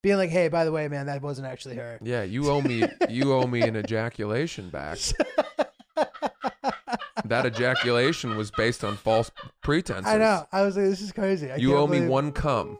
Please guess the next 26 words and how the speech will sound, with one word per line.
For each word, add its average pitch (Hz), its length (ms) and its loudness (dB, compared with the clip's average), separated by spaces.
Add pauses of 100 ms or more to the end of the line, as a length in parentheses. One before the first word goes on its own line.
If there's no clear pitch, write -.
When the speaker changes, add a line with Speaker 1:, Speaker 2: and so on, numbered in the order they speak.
Speaker 1:
<laughs> - 60 -20
Fa- 233 220 2 (1800)
Speaker 2:
That - 200 -4
cum 160 280 0
was 127 160 0
a 110 60 0
lie. 107 720 -2 (140)
Speaker 1:
Fake 220 360 4
news 208 400 2
porn, 185 500 2
dude. 170 360 -2 (680)
Speaker 2:
<laughs> - 60 0 (1120)
Speaker 1:
I'm 202 200 -2
just - 280 -4
disseminating 208 800 2
false 202 400 2
information. 202 800 2 (400)
Speaker 2:
You 147 240 2
owe 147 100 6
me 147 160 0
about 127 320 2
ninety 131 460 -2
seconds 117 560 -4
of 110 80 -6
my 107 140 -2
life 104 360 -2